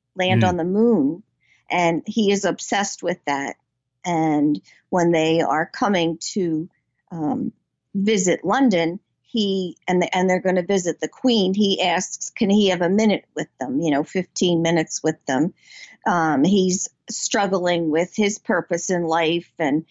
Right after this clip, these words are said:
Speaker 1: he feels what they've achieved is, is so important and so grand. And they, so they go into a meeting room together, and he's looking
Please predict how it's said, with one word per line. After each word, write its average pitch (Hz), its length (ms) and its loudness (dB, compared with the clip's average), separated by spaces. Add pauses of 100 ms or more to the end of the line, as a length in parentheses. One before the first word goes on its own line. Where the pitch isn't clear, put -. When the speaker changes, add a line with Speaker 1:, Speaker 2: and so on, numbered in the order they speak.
(140)
Speaker 1:
he 220 180 0
feels 190 380 -2
what 165 180 -2
they've 185 220 2
achieved 180 760 0
is, 175 340 -4
is 175 180 -2
so 180 640 2 (400)
important 190 840 0
and 139 220 -4
so 170 280 -2
grand. 180 680 0 (320)
And 196 160 0
they, 196 320 0
so 220 160 -2
they 202 300 0 (260)
go 233 200 2
into 214 240 -2
a 165 40 -2
meeting 240 380 0
room 170 220 -4
together, 165 720 -2 (460)
and 170 540 2 (340)
he's 220 560 0
looking 220 540 0